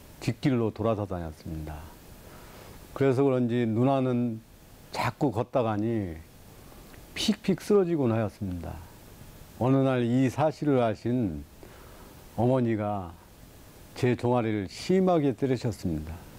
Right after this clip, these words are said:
무엇이 창피하단 말이냐? 그리고는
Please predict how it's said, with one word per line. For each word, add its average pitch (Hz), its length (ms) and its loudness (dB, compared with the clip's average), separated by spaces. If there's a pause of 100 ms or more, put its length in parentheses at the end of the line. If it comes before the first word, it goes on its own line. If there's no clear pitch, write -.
(1120)
무엇이 131 380 2
창피하단 131 600 0
말이냐? 123 480 2 (880)
그리고는 123 680 2